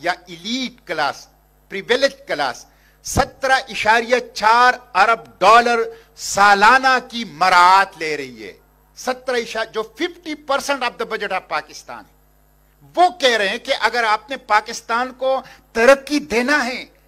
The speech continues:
इसकी इकोनॉमी की पैरासिटिक नेचर खत्म करनी है, इसको अपने पांव पे खड़ा करना है और कर्जों और कशकोल से निजात पाना है,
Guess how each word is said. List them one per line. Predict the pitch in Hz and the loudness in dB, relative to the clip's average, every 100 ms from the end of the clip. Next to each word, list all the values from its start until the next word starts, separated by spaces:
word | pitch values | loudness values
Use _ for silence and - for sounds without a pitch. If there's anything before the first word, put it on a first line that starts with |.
| _ _ _ _ - | _ _ _ _ -12
इसकी | 247 - 285 285 - - | -10 -8 -8 -10 -10 -6
इकोनॉमी | 208 214 262 285 277 | -4 2 2 2 -4
की | 277 269 | -10 -10
पैरासिटिक | - 233 220 254 254 285 | -4 -4 -2 -4 -4 -8
नेचर | 208 233 233 294 | -6 -6 0 -2
खत्म | - - 277 330 | 0 -2 2 2
करनी | - 269 247 240 | 2 -2 -2 -8
है, | 180 131 _ _ _ _ 247 | -10 -10 _ _ _ _ -10
इसको | 247 269 | -8 -2
अपने | 294 294 311 | -2 -2 -10
पांव | 311 233 262 311 | -6 -4 -2 -2
पे | 320 | -6
खड़ा | - - - 320 | -10 -2 4 4
करना | 311 269 240 226 | 4 -2 -8 -6
है | 196 147 - _ _ _ - | -6 -6 -14 _ _ _ -4
और | 240 247 | -2 -2
कर्जों | 240 285 277 294 | 0 0 0 -4
और | 269 254 | -2 -4
कशकोल | 226 - 277 285 | -6 -4 -4 -2
से | 277 | -6
निजात | 254 214 220 285 330 339 - | -8 -10 0 4 4 4 -2
पाना | 226 202 | -4 -2
है, | 165 139 | -4 -8